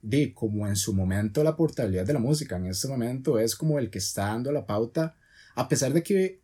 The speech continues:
hubo varias antes, di, Spotify verdaderamente es la que se ha logrado diferenciar de las otras.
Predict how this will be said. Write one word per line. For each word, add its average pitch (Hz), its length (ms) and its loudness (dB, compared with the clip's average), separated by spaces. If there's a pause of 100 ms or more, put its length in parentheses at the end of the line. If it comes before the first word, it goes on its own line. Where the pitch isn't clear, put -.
hubo 175 300 6
varias 127 300 2
antes, 196 560 -2
di, 123 160 0
Spotify 120 500 2
verdaderamente 127 800 0
es 110 60 0
la 127 180 0
que 143 120 -2
se 110 180 0
ha 101 160 0
logrado 120 320 0
diferenciar 104 460 -2
de 143 80 -2
las 87 120 -4
otras. 117 460 0